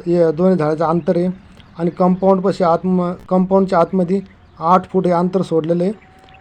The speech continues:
आणि हे असं दोन्ही साईडला पण बांधावर हे नारळ झाडं लावलेले मी असे. आणि आता मधल्या साईडला आंबे लावलेले आहे.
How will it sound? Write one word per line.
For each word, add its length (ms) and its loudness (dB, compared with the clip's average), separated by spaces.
आणि 160 -2
हे 60 2
असं 220 -2
दोन्ही 320 2
साईडला 260 -2
पण 160 -2
बांधावर 360 -2
हे 60 -4
नारळ 320 4
झाडं 300 0
लावलेले 300 2
मी 60 -6
असे. 200 -8
आणि 100 -4
आता 180 -2
मधल्या 320 0
साईडला 320 0
आंबे 260 2
लावलेले 320 0
आहे. 300 -12